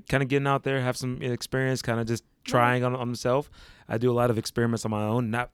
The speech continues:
Speaker 1: with cannabis, but with, like, other diets and, you know,
Speaker 2: Sure.
Speaker 1: fad type of workouts and stuff going on like that.
Speaker 2: Sure.
Speaker 1: And, and that's great, but it's always nice to level it up with someone that's looking at the, you know, hard data
Speaker 2: That's
Speaker 1: and the,
Speaker 2: exactly right.
Speaker 1: um, objective outcomes from it, right?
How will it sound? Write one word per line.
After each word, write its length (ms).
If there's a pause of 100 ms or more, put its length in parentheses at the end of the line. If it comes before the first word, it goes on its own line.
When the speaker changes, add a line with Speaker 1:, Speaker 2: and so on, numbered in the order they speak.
Speaker 1:
with 280
cannabis, 420
but 140
with, 180
like, 140
other 180
diets 520
and, 180
you 40
know, 220 (140)
Speaker 2:
Sure. 220
Speaker 1:
fad 280
type 160
of 80
workouts 360
and 100
stuff 180
going 220
on 160
like 180
that. 300
Speaker 2:
Sure. 80
Speaker 1:
And, 120 (300)
and 100
that's 200
great, 480 (100)
but 160
it's 160
always 460
nice 340
to 240 (300)
level 360
it 60
up 200 (120)
with 240
someone 280
that's 140
looking 220
at 160
the, 220
you 100
know, 100
hard 360
data 340 (220)
Speaker 2:
That's 180
Speaker 1:
and 140
the, 40
Speaker 2:
exactly 280
right. 140
Speaker 1:
um, 300 (380)
objective 560
outcomes 320
from 160
it, 60
right? 240